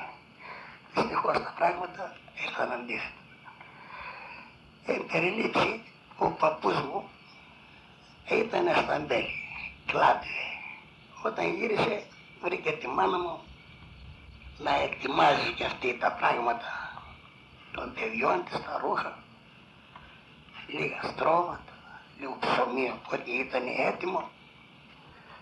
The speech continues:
Αυτά. Πρόλαβε και έρχεται ο παππούς, λέει,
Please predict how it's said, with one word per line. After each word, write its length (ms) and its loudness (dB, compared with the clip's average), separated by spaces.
Αυτά. 380 -4
Πρόλαβε 520 2
και 240 -2
έρχεται 320 0
ο 40 -4
παππούς, 540 0
λέει, 300 2